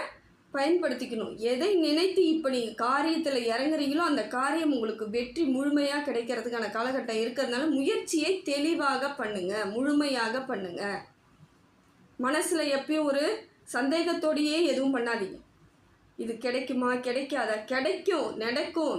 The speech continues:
நம்மளோட முயற்சி, நம்ம செய்யறது எல்லாம் சரி அப்படின்னு நீங்க நினைச்சு பண்ணும் பொழுது உங்களுக்கு சரியான அமைப்பு ஏற்பட்டுருங்க. ஒரு சிலர் மனசுக்குள்ள நினைச்சுக்குவாங்க, "இதெல்லாம் நடக்குமா, நடக்காதா? சரி,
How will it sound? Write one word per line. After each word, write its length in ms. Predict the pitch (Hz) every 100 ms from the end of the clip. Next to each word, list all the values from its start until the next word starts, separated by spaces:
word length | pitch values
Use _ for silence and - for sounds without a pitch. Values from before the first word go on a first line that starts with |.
| 202
நம்மளோட 520 | 226 262 269 247 240
முயற்சி, 380 | 269 330 330 294
நம்ம 220 | 233 220
செய்யறது 460 | 220 262 320 320 277
எல்லாம் 280 | 254 277
சரி 440 | 302 262 269 311 -
அப்படின்னு 440 | - - 302 415
நீங்க 200 | 370 262
நினைச்சு 420 | 226 233 277 311 269
பண்ணும் 320 | 240 254 285
பொழுது 380 | 254 233 247 302
உங்களுக்கு 500 | 269 247 233 233 370
சரியான 640 | - 285 254 285 269 277
அமைப்பு 340 | 277 226 214 208
ஏற்பட்டுருங்க. 580 | 208 208 202 196 165 - - _ _ _ _ _ - _ -
ஒரு 180 | 262
சிலர் 340 | 285 311 302 302
மனசுக்குள்ள 480 | 262 285 294 262 269
நினைச்சுக்குவாங்க, 600 | 247 247 262 240 214 208 214 - - _ _ _
"இதெல்லாம் 380 | - 214 247 302
நடக்குமா, 400 | 240 269 285 269 294
நடக்காதா? 500 | 277 285 302 285 254
சரி, 340 | 233 226 285